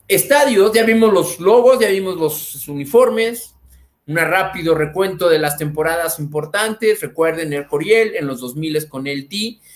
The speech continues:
Y aquí tenemos el estadio que para algunos inicialmente se llama Jack Murphy y después cambió su nombre a Qualcomm. Incluso tenía una estatua de Jack Murphy en la entrada.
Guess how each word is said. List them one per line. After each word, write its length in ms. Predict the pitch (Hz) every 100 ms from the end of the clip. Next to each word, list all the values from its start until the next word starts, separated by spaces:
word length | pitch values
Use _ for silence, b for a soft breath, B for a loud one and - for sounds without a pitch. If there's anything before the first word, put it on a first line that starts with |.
| B B _
Y 120 | 196
aquí 240 | 233 330 302
tenemos 600 | 302 269 233 208 214 -
el 300 | 190 160 151 _ _
estadio 640 | 175 175 196 208 214 220
que 100 | 190
para 200 | 165 156
algunos 520 | 160 247 269 240 233 226
inicialmente 760 | 175 160 214 220 226 214 165
se 180 | - 123
llama 600 | 156 160 151 160 - _ _
Jack 280 | - 147 147
Murphy 560 | 185 - - 160 226 - _ _ _ _
y 160 | 202 170
después 680 | 170 151 - 190 214 214
cambió 280 | 214 185 160
su 160 | 156 160
nombre 520 | 147 143 139 135 127
a 360 | 113 110 - _
Qualcomm. 460 | 131 123 - 107 -
Incluso 600 | 147 - 226 240 160 -
tenía 340 | 127 135 143
una 120 | 143
estatua 420 | 127 - 139 143 123
de 80 | 113
Jack 180 | 123 -
Murphy 500 | 131 127 - 120 - b b b
en 180 | - 117
la 440 | 113 110 107 107 -
entrada. 540 | 123 - 120 113 -